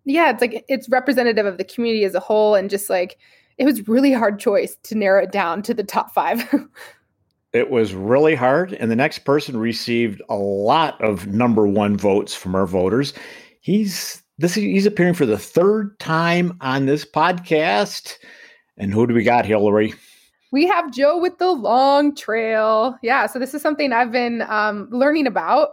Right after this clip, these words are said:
Speaker 1: uh, exactly what this is. I'm a, I'm a Western girl, so I haven't really,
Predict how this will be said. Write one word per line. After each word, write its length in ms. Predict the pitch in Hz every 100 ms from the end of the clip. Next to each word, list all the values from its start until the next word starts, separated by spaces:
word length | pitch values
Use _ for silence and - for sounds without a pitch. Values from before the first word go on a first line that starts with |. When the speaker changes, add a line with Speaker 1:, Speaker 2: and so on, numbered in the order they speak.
| -
Speaker 1:
uh, 600 | 233 214 208 208 202 190 - -
exactly 400 | 240 247 247 262
what 140 | 220
this 140 | 208 202
is. 180 | 190
I'm 160 | 202 208
a, 80 | 175 -
I'm 120 | 220
a 80 | 190
Western 500 | 185 196 - 190 175
girl, 240 | 170 165
so 140 | 165 170
I 80 | 190
haven't 220 | 196 -
really, 340 | 180 - -